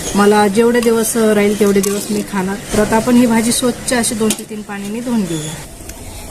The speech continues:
इथे भाजी आपण स्वच्छ अशी पिळून घेतलेली आहे, दोन ते तीन पाण्याने मस्तपैकी. आणि आता आपल्याला हे गठोडं बांधलेलं ते सोडून घ्यायचं याच्यामध्ये. तोपर्यंत आपल्याला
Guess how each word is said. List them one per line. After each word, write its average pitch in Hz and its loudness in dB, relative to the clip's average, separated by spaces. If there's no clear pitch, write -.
इथे 247 2
भाजी 220 -4
आपण 220 -2
स्वच्छ 226 -4
अशी 214 -4
पिळून 208 0
घेतलेली 190 2
आहे, 208 -6
दोन 202 6
ते 202 0
तीन 202 0
पाण्याने 185 -2
मस्तपैकी. 185 -6
आणि 202 4
आता 214 2
आपल्याला 220 2
हे 220 4
गठोडं 208 0
बांधलेलं 196 2
ते 202 4
सोडून 196 0
घ्यायचं 190 2
याच्यामध्ये. 175 -6
तोपर्यंत 208 -2
आपल्याला 196 2